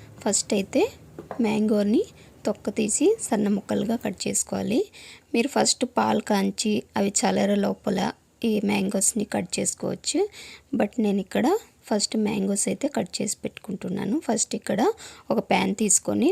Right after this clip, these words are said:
ప్యాన్లో టూ ఫిఫ్టీ ఎంఎల్ కప్తో టూ కప్స్ అయితే పాలు తీసుకున్నాను. అవి పక్కన పెట్టేసి ఇప్పుడు మ్యాంగోస్ అయితే కట్ చేస్తున్నాను నేను. మీరు మ్యాంగోస్ని ఇలా పీలర్తో అయినా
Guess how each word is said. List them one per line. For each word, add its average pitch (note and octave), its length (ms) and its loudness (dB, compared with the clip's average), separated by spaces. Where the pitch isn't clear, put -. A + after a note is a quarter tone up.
ప్యాన్లో G#3 420 2
టూ B3 60 4
ఫిఫ్టీ - 280 -2
ఎంఎల్ G3+ 320 0
కప్తో - 360 0
టూ G#3+ 100 4
కప్స్ - 340 2
అయితే G3+ 260 2
పాలు G3+ 320 2
తీసుకున్నాను. G3 680 0
అవి A#3 120 0
పక్కన G#3 240 0
పెట్టేసి - 500 0
ఇప్పుడు G3 240 -2
మ్యాంగోస్ G3 580 2
అయితే F#3+ 220 0
కట్ F#3 240 -2
చేస్తున్నాను F#3 680 -4
నేను. G#3 200 0
మీరు G#3+ 180 2
మ్యాంగోస్ని G#3+ 640 4
ఇలా G3+ 160 4
పీలర్తో G#3 540 2
అయినా G#3 180 4